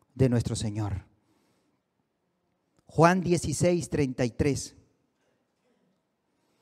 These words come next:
"Estas cosas os he hablado para que en mí tengáis paz". ¿Quién dijo esto? Jesús. "En el mundo tendréis aflicción,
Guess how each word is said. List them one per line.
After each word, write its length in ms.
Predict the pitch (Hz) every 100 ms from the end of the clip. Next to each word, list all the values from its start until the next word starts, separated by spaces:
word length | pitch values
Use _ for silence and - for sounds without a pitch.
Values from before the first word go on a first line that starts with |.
| _ _ _ _ _ _ _ _ _ _ _ _ _ _ _ _ _
"Estas 380 | 190 202 - 208
cosas 460 | - 208 214 214 -
os 240 | 165 156 -
he 140 | 196
hablado 600 | 190 175 190 165 131 120
para 240 | - 160 151
que 120 | 156
en 100 | 147
mí 140 | 180
tengáis 460 | 196 175 170 160 -
paz". 680 | - 214 208 185 - - _ _ _ _
¿Quién 280 | - 190 208
dijo 280 | 220 170 175
esto? 400 | 160 - 107 98 _ _ _
Jesús. 580 | - 110 147 143 - - _ _ _ _ _
"En 180 | 202 202
el 120 | 196
mundo 640 | 202 311 330 202 165 120 - - _ _ _ _ _ _
tendréis 520 | 156 131 147 156 156
aflicción, 720 | 147 156 123 - 131 123 110